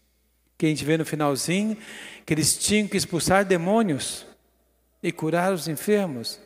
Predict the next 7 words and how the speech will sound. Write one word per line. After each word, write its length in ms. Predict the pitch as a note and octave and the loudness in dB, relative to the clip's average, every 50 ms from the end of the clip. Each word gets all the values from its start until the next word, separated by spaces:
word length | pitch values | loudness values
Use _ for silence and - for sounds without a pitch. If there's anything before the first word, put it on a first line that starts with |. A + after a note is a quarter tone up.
| _ _ _ _ _ _ _ _ _ | _ _ _ _ _ _ _ _ _
Então 160 | - F#3+ G#3+ | -2 0 0
não 160 | A3 G#3 F#3 | 2 4 4
era 140 | F#3 G3 G#3 | 4 4 2
uma 100 | F#3 E3 | 0 0
missão 380 | D3+ D3 C3 - - C#3 C3 A#2 | -2 0 0 0 -2 -2 -4 -6
fácil, 540 | - - C3 B2 A2+ A2 - - - - - _ _ _ _ _ - - _ _ _ _ _ _ _ _ _ _ _ _ _ _ _ _ _ _ _ _ | -6 -6 -6 -6 -6 -8 -8 -10 -12 -14 -18 _ _ _ _ _ -20 -20 _ _ _ _ _ _ _ _ _ _ _ _ _ _ _ _ _ _ _ _
difícil, 680 | - C#3 C3+ - - G#3 G#3+ F3 - - - - - | -4 -4 -4 0 0 0 0 0 -2 -4 -8 -10 -12